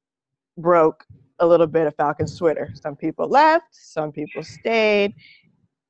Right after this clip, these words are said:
It is what it is. You know what I'm saying? So Falcons fans are hella emotional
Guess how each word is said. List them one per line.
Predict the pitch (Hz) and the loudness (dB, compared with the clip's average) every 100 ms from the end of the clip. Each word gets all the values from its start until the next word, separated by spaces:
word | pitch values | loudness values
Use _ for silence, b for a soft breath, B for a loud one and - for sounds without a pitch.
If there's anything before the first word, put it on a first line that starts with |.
| _ | _
It | 208 190 | -2 0
is | 151 151 | -2 -6
what | 135 131 | -16 -20
it | 95 | -20
is. | - - _ _ _ | -20 -20 _ _ _
You | 165 | -8
know | 165 | -6
what | 156 | -4
I'm | 160 | -6
saying? | 160 156 156 151 _ _ _ | -6 -6 -4 -8 _ _ _
So | - 170 | -4 -2
Falcons | 208 220 226 202 | 0 0 0 -6
fans | - 170 160 165 160 | 0 2 2 -2 -4
are | 143 | -6
hella | 139 - 196 190 190 | -8 -4 0 2 2
emotional | 151 147 147 - 139 139 131 | -2 -4 -6 -8 -12 -10 -10